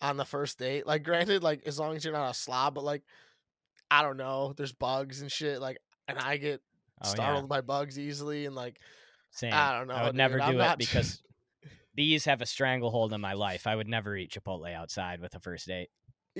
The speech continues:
Speaker 2: That would
Speaker 1: Yeah, <laughs>
Speaker 2: be, it would be
Speaker 1: I think
Speaker 2: over quick. If they saw me swatting at a bee,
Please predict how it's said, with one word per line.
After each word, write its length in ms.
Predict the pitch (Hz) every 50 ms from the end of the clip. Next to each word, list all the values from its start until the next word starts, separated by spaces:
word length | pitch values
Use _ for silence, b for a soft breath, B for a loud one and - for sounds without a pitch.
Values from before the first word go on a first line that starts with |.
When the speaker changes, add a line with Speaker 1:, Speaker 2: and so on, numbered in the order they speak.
| 185 185 185
Speaker 2:
That 140 | 214 208 -
would 120 | - -
Speaker 1:
Yeah, 240 | 160 - 71 - 165 -
<laughs> 40 | - 170
Speaker 2:
be, 80 | 160 117
it 100 | 131 123
would 140 | 117 113
be 140 | 101 110 113
Speaker 1:
I 40 | 104
think 40 | 113
Speaker 2:
over 380 | 127 131 131 120 - 117 107 104 -
quick. 380 | - - 127 131 117 104 - -
If 140 | 104 -
they 140 | - 131 143
saw 220 | 147 - 185 180 180
me 120 | 175 160
swatting 680 | - - - - 127 117 113 120 123 131 - - 165 147
at 160 | 135 127 120
a 40 | 110
bee, 440 | 104 - 113 123 139 175 220 233